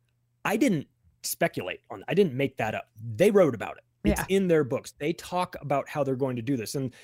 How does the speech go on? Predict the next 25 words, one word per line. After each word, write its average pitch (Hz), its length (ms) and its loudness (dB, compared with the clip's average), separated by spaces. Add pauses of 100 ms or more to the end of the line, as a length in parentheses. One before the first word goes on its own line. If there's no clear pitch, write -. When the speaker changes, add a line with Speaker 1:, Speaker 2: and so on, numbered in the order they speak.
(140)
Speaker 1:
and 151 100 0
the 160 60 2
Club 185 280 2
of 147 120 0
Rome 135 260 2
is 139 100 -2
founded 131 380 -4
by 127 100 0
David 117 320 -6
Rockefeller 117 640 -4
and 113 80 -6
Doctor 113 340 -4
Alexander 110 480 -6
King, 110 400 -6
who 117 180 -2
is 104 120 -10
one 127 100 -2
of 117 60 -2
the 110 80 -4
co-founders 120 580 -2
of 110 120 -10
nato. 147 500 6 (320)
Uh, 113 240 0
he 120 140 0
was 113 280 -4